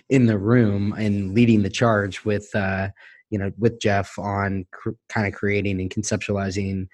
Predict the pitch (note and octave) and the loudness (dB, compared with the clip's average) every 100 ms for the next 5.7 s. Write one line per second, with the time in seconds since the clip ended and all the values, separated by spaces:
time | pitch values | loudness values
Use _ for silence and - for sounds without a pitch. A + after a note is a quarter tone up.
0 | - - - G#2 A#2 A2+ - F2+ F#2+ G#2 | -18 -16 -12 -4 0 0 -4 -8 -6 -6
1 | A#2 - G2+ G2+ G2 G2 A2 A#2 G#2 G2+ | -6 -4 -2 0 -2 0 0 0 -4 -4
2 | G2+ G#2 G#2+ G#2 G#2 A#2+ A2 - - - | -4 -4 -2 -2 -2 -2 -2 -6 -20 -20
3 | - - A#2+ A2 G#2 G#2 A2 - _ _ | -16 -2 0 2 0 -2 -6 -10 _ _
4 | C3 B2+ B2+ D3+ D#3 C#3+ B2 A#2 G#2+ G#2+ | -2 0 4 4 4 4 4 4 2 0
5 | G#2 G2+ A#2+ A2 G2+ G2 G#2 | -2 0 2 4 2 0 -4